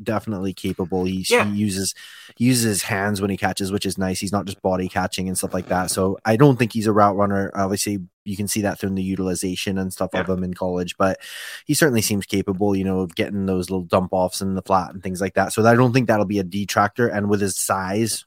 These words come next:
Speaker 1: you know, over six foot tall, over two hundred pounds, he certainly has, like you say, the, the, it's within the range of outcomes where he could be a three down back or he could be on the field a lot. Um, obviously it's, it's a long shot, but yeah, absolutely. He's a good zone runner. He,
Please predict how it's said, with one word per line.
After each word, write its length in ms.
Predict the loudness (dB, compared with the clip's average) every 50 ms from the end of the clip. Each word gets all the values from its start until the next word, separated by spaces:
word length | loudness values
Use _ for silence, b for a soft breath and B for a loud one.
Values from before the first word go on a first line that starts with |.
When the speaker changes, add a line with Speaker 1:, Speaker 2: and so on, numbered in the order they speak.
| _
Speaker 1:
you 60 | -6
know, 120 | -4 -2 -2
over 160 | -2 -2 -2
six 240 | -2 -4 -4 -6 -8
foot 160 | -10 -8 -4
tall, 320 | -2 0 0 0 0 0
over 120 | -2 -2 -2
two 120 | -2 -2
hundred 160 | -2 -2 -2
pounds, 340 | -4 -4 -4 -2 -2 -4 -6 B B B B B B B B
he 100 | B -6
certainly 360 | 0 2 4 4 4 2 0
has, 480 | -2 -2 0 2 2 2 2 2 0 -2
like 160 | -2 -4 -4
you 80 | -6 -6
say, 200 | -2 -2 -2 0
the, 280 | 0 0 -2 -2 -4 -4
the, 320 | -2 -2 0 0 -2 -4 -6 _ -4
it's 120 | -2 0
within 260 | 4 6 6 6 6 6
the 100 | 4 4
range 280 | 2 2 2 0 2
of 80 | 4 4
outcomes 460 | 6 6 4 2 -2 -4 -4 -4 -4
where 100 | -4 -6
he 100 | -6 -6
could 160 | -8 -8 -8
be 160 | -6 -4 -4
a 60 | -4 -4
three 200 | -4 -6 -4 -4
down 180 | -2 -4 -2
back 280 | -2 -2 -2 -2 -2 -4
or 60 | -6
he 60 | -6
could 140 | -6 -6 -4
be 140 | -2 0 0
on 140 | 0 0 -2
the 60 | -4
field 300 | -6 -4 -4 -4 -2 -4
a 40 | -4
lot. 360 | -4 -2 -2 -2 -2 -4 -8 B B B B B B B
Um, 340 | 0 2 2 2 2 0 0 2
obviously 400 | 2 2 2 0 -2 0 0 0
it's, 300 | -2 -2 -4 -4 -4 -6
it's 120 | -6 -6 -4
a 60 | 0
long 280 | 4 6 6 6 4 2
shot, 340 | 2 2 2 2 0 0
but 260 | -2 0 0 0 -2 -6 _ 2
yeah, 300 | 6 6 6 6 6 4
absolutely. 400 | 4 4 4 4 4 4 4 2
He's 160 | 0 0 -2
a 40 | 0
good 200 | 0 0 0 2
zone 220 | 2 2 2 4
runner. 440 | 4 4 2 2 2 2 0 0 -2
He, 540 | -4 -8 -8 -8 -6 -6 -6 -6 -8 -8 -12